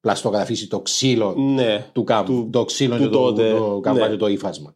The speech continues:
Speaker 2: Οκ.
Speaker 1: Επομένως, χρειάζεται έναν
Speaker 2: Εθούσαν
Speaker 1: πραγματικό πίνακα της
Speaker 2: που
Speaker 1: εποχής.
Speaker 2: γίνει, ναι.
Speaker 1: Μετά που αγόρασε τον πίνακα, έπρεπε βεβαίως να αφαιρέσει τη δουλειά του προηγούμενου καλλιτέχνη, ούτως ώστε να μείνει με όσο το δυνατόν περισσότερο λευκό καμβά.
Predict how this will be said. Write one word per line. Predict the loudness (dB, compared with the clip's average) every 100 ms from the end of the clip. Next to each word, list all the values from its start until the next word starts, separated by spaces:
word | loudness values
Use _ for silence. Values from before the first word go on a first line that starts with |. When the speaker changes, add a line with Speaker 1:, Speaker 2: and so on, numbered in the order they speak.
| -6
Speaker 2:
Οκ. | -4
Speaker 1:
Επομένως, | -2 -4 -2
χρειάζεται | 0 0 0 -2 -4 -6
έναν | -6 -6 -8
Speaker 2:
Εθούσαν | -4 -2 0
Speaker 1:
πραγματικό | 2 2 0 0 0 0 -2 -2
πίνακα | -2 -2 -2
της | -4 -6 -4
Speaker 2:
που | -2
Speaker 1:
εποχής. | 0 2
Speaker 2:
γίνει, | 0 0
ναι. | -2 -2 -4 _ -20 -20 -20 -20 -20 -20 _ _ _ _ -4
Speaker 1:
Μετά | 2 2
που | 4
αγόρασε | 4 4 2
τον | 0 0
πίνακα, | 0 2 2 0
έπρεπε | 0 -2 0
βεβαίως | 0 2 2 0 0
να | 0
αφαιρέσει | 0 0 0 0 -2
τη | -2
δουλειά | 0 0 0
του | -2 -2
προηγούμενου | 0 0 -2 -4 -2
καλλιτέχνη, | 0 0 2 2 0 -4 -4 -2
ούτως | 0 2
ώστε | 0 0
να | -2
μείνει | -2 -2 0
με | 0
όσο | 0 0
το | -2
δυνατόν | 0 -2 -2 -4 -4
περισσότερο | -2 0 0 0 0 0
λευκό | 0 -2 -4
καμβά. | -2 -2 0 -2